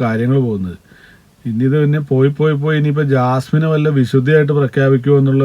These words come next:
വരെ നമുക്ക് ഡൗട്ടുണ്ട്. കാരണം ആ ലെവലിലാണ് ഇപ്പൊ പോകുന്നത്. കാരണം കാഴ്ചക്കാരായ ആൾക്കാര് മുഴുവൻ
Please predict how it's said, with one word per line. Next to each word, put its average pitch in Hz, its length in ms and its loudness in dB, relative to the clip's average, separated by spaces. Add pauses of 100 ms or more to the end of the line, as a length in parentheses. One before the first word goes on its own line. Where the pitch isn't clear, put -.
വരെ 123 160 0 (540)
നമുക്ക് 117 280 -2
ഡൗട്ടുണ്ട്. 110 420 -2 (100)
കാരണം 110 220 -4 (100)
ആ 117 40 -2 (140)
ലെവലിലാണ് 151 420 2
ഇപ്പൊ 160 100 -4 (120)
പോകുന്നത്. 127 420 2 (280)
കാരണം 113 300 -2 (840)
കാഴ്ചക്കാരായ 151 1000 2 (100)
ആൾക്കാര് 147 440 0
മുഴുവൻ 139 300 2